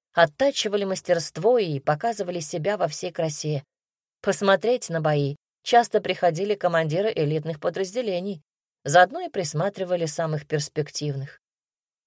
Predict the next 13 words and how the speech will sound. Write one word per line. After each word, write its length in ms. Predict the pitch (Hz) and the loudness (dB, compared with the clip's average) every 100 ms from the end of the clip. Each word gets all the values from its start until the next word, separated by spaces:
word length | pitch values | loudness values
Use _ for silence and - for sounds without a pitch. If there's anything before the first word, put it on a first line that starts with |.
| _ | _
Адепты 560 | - 160 233 - - 214 | 2 8 8 8 4 2
Железного 640 | 175 175 208 208 190 185 | 4 4 4 4 4 4
факультета 720 | 160 170 170 165 151 202 190 | 4 0 0 -2 -2 -4 -2
и 200 | 165 160 | -6 2
Обсидиана, 840 | 160 160 - 156 151 170 220 190 160 | 2 0 -6 -6 2 4 4 2 0
м, 260 | 156 151 | 0 -2
пробовали 500 | 147 196 226 220 214 | 4 4 4 0 0
себя 380 | 214 208 190 208 | 0 -2 0 2
на 140 | 196 | 2
арене 320 | 185 233 226 196 | 2 0 -2 -2
значительно 640 | 180 165 220 214 196 190 | -2 -2 -4 -4 -4 -6
позже, 500 | - 175 147 127 139 _ _ _ _ _ | -2 0 0 -2 -10 _ _ _ _ _
после 540 | - 220 - 214 214 | 6 6 6 4 4